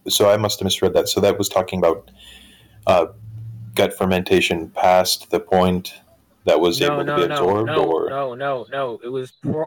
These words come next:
Speaker 2: it was before the point that was able to be absorbed. That's not the problem. The problem was that, number one, they assumed getting enough B twelve was far lower than what we now know it is. So it, to the point where it was, instead of two point four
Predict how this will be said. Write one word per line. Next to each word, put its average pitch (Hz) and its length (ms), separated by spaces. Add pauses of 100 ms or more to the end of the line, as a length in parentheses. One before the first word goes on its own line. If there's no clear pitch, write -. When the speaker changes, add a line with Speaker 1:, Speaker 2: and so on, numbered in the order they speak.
Speaker 2:
it 139 100
was 135 320
before 156 460
the 165 120
point 127 280
that 113 80
was 113 160
able 120 200
to 113 100
be 120 80
absorbed. 110 340
That's 117 200
not 139 140
the - 100
problem. - 380
The - 260
problem 147 500
was 98 400 (420)
that, 120 300
number 127 240
one, 135 340
they 120 160
assumed 165 480
getting 143 220
enough 131 300
B 127 120
twelve 127 580 (140)
was 110 240 (100)
far 131 300
lower 123 400
than 113 160
what 113 180
we 120 120
now 117 240
know 98 220
it 85 80 (180)
is. - 180 (220)
So 127 200 (100)
it, 120 100
to 151 100
the 131 100
point 143 260
where 131 160
it 123 100
was, 120 240
instead 135 380
of 131 160
two 151 160
point 139 280
four 123 300